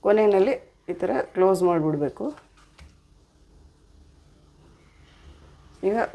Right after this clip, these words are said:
ಒಂದು ಉಂಡೆ ಲಟ್ಟಿಸಿದಾಗ ಎರಡು ಪರೋಟ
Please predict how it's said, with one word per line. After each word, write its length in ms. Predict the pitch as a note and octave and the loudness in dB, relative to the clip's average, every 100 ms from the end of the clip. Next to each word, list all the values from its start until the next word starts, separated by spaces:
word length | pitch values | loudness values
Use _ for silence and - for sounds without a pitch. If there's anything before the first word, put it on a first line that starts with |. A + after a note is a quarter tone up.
| E3+ | 2
ಒಂದು 260 | F3+ F#3+ F#3+ F3+ - - - - - - | 2 2 0 0 -2 -12 -20 -20 -16 -6
ಉಂಡೆ 200 | G3 G3 F3+ | 0 2 4
ಲಟ್ಟಿಸಿದಾಗ 540 | F3 F3 F3+ D#3 E3 F#3 D3 D#3 | 4 0 -4 -2 -2 0 0 2
ಎರಡು 220 | E3 E3+ E3+ | 2 2 0
ಪರೋಟ 260 | E3+ E3 | 0 -2